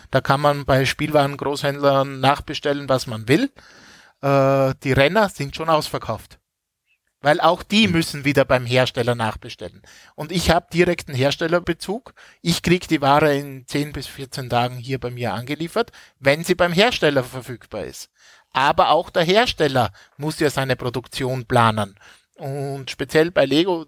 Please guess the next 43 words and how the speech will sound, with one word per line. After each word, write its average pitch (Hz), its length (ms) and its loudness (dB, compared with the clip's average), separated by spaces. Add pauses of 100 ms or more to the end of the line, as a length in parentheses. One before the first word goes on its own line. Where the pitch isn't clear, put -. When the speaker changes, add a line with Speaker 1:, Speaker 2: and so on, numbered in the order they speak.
(120)
Speaker 1:
die, 147 240 -6 (320)
die 143 80 -8
sagen 175 220 4
ja 170 80 2
nicht, 139 220 -2
„Oh, 220 180 4
wir 147 140 0
brauchen 147 260 2
jetzt 147 180 0
noch 147 140 -6
zehntausend 156 640 0
Kartons 147 460 -6
von 139 480 -6
diesem 151 240 -12
und 135 180 -10
diesem 131 220 -8
Set.“ - 340 0 (600)
Die, 160 200 0
die 160 160 -4
planen 165 460 2
die 165 140 -10
Produktion 165 720 -6
ja 170 120 6
auch 196 140 0
schon, 127 340 -4 (120)
teilweise 143 460 2
ein 135 100 -4
Jahr 131 320 4
im 160 100 -8
Vorhinein. 139 640 0 (600)
Und 139 480 -4
die - 60 -18
Kunst - 420 -2
ist 175 120 2
es 170 140 -2
ganz 175 260 0
einfach, 175 340 2
hier 208 400 0
schon 180 540 -2
mit 151 160 -8
sehr 185 160 4
viel 175 160 0
Fingerspitzengefühl 156 1040 -4